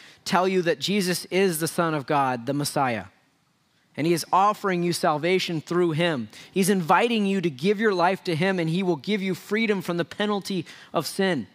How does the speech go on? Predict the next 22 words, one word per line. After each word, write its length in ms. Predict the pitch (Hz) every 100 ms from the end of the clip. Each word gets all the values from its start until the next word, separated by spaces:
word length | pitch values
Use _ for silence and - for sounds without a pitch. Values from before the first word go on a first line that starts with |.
| _ _ _ _ _ _ _ _ _ _ _ _ _ _ _ _ _
He 160 | - 190
asks 260 | 190 214 -
that 80 |
we 100 | 185
do 180 | 160 208
as 120 | 180
Romans 340 | 165 202 190 -
ten 340 | - 180 185
nine 320 | 180 180 180
says, 520 | 160 156 123 104 - - - _ _ _ -
"Confess 400 | 127 151 160 190
with 140 | 180
our 100 | 202
mouth, 360 | 175 131 143 - _ _ _ _ _ _ _ _ _ _
believe 260 | - 123 170
in 80 | 190
our 120 | 180
heart 220 | 156 151
that 80 | 131
Jesus 420 | 120 139 147 -
is 200 | - 151
Lord, 380 | 143 135 127